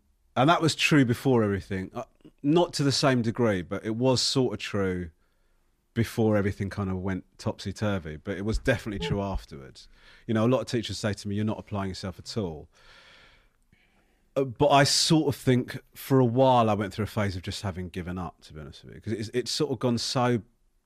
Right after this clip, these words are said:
to my mind, my world had been turned upside down so completely, I couldn't really see the point, and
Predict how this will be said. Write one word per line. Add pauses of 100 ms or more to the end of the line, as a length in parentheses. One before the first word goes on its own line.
(420)
to
my
mind,
my
world
had
been
turned
upside
down
so (420)
completely, (760)
I
couldn't
really
see
the
point,
and